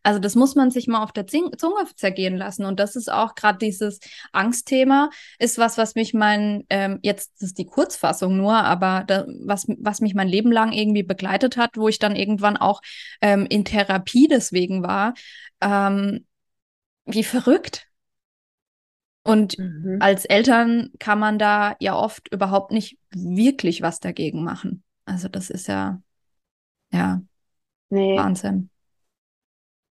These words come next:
Speaker 2: Das stimmt, ja.
Speaker 1: Ja. Ja, wow, wir gehen heute tief, <laughs> aber das hab ich mir schon
Speaker 2: <laughs>
Speaker 1: fast,
Speaker 2: Ja.
Speaker 1: schon fast gedacht. Ähm,
Speaker 2: <laughs>
Speaker 1: es ist ja, ähm,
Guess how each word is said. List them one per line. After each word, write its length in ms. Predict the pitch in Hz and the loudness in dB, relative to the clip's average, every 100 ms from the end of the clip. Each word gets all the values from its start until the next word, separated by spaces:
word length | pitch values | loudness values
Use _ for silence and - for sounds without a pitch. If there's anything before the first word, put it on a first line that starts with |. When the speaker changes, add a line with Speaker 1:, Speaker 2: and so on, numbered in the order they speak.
| _ _ - | _ _ -4
Speaker 2:
Das 160 | 202 190 | -2 0
stimmt, 380 | - 180 185 190 | 0 0 0 -2
ja. 260 | 196 196 - _ | -2 -2 -12 _
Speaker 1:
Ja. 260 | 214 196 - _ _ _ _ _ _ _ _ - - - - - _ _ _ _ - | -6 -6 -8 _ _ _ _ _ _ _ _ -20 -18 -18 -20 -20 _ _ _ _ 0
Ja, 320 | 254 214 - _ _ _ _ | 0 0 -8 _ _ _ _
wow, 320 | - 214 - - | 2 4 4 2
wir 140 | 226 | 4
gehen 220 | 240 277 269 | 6 6 6
heute 120 | 285 | 4
tief, 360 | - 247 330 - | 6 6 4 0
<laughs> 640 | - - 311 330 330 311 - | -4 -4 -6 0 2 2 0
aber 280 | 214 214 | 0 2
das 180 | 214 233 | -2 0
hab 120 | 294 277 | 2 6
ich 60 | |
mir 140 | 277 294 | 6 8
schon 180 | 285 294 | 6 6
Speaker 2:
<laughs> 20 | |
Speaker 1:
fast, 220 | 294 254 | 6 4
Speaker 2:
Ja. 140 | 262 262 - 415 277 | 2 -4 -2 -2 0
Speaker 1:
schon 220 | - 277 | 4 6
fast 300 | 277 277 - | 6 4 6
gedacht. 480 | 311 233 226 262 - | 2 6 4 2 2
Ähm, 580 | 320 226 233 220 220 226 | 2 6 4 4 -2 -4
Speaker 2:
<laughs> 20 | |
Speaker 1:
es 160 | 233 233 | -6 -4
ist 200 | 233 247 | -4 0
ja, 360 | 254 233 226 - | 0 2 0 -2
ähm, 480 | 214 214 214 214 | -4 -4 -2 -4